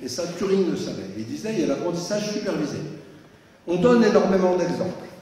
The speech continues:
Par exemple, on donne tous les textes de la Commission européenne en dix-sept langues. Donc ça, c'est pas mal comme corpus. On donne tous les romans qui ont été traduits.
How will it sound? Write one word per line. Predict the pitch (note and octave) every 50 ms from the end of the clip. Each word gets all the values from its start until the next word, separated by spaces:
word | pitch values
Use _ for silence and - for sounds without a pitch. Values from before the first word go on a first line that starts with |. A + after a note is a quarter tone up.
| - - - - - - - - - _ _ _ _ _ _ _ _ _ _
Par | - C3
exemple, | C3 E3+ F#3+ F#3 F3
on | D#3 C#3
donne | D3+ F3 F3+ F3+ E3+
tous | - C#4 C#4
les | B3+ G#3+ G#3+
textes | A3 A3 G3+ - - G3+ F#3
de | F3+
la | F3 E3
Commission | - D#3+ D#3+ E3+ D#3+ E3 - F#3 F3+
européenne | E3+ D#3+ D3+ D3 C#3+ D3 D#3 D3+ E3 F3+ F#3+ D#3+ D3+
en | C3
dix-sept | C3 - C#3 - D3+ C#3 D3 C3+
langues. | A2+ F#2+ F#2 - - -
Donc | G2 -
ça, | - C3
c'est | - - G#2+
pas | G#2 A2
mal | C#3+ F#3 G#3 -
comme | - B2+ A2
corpus. | - - - - - - G#3 G3+ - -
On | C#4
donne | C#3 D3 D3 -
tous | - A#3+ G#3+
les | G#3+
romans | F#3+ E3+ F3+ F3+ F#3 F#3+ F#3+ F#3
qui | F#3 F3
ont | D#3 D3
été | - D3+ D3
traduits. | D3 - D#3 D3+ B2 A2 G#2